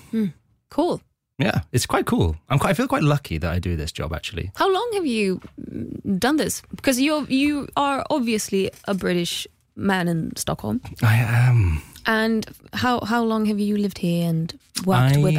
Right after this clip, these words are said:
Speaker 2: I
Speaker 1: Arctes?
Speaker 2: I've lived in Stockholm and worked at Arctes for three years almost now. And what a glorious three years. I moved here in December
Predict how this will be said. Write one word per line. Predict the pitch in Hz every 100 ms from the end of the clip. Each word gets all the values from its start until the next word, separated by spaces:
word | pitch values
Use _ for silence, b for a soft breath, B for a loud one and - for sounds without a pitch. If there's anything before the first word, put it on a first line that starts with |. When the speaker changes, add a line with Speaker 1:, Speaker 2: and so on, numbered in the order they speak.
| 147
Speaker 2:
I |
Speaker 1:
Arctes? | 175 - 170 - - - - -
Speaker 2:
I've | 120 143
lived | 151
in | 151
Stockholm | - 92 98 92
and | 95
worked | 98 104
at | 101
Arctes | 95 95 87 -
for | - - 101 92 95
three | - - - 190 196 208
years | 185 123 73 69
almost | - 85 78 76
now. | 65 55 - B B B B
And | 120
what | 127
a |
glorious | 107 131 135 135 131
three | - 131
years. | 135 117 -
I | 135 175
moved | 160 160 180 180
here | - 90 82 90 -
in | 107 104 101 -
December | 117 - - 143 151 156 151 151 151 151 139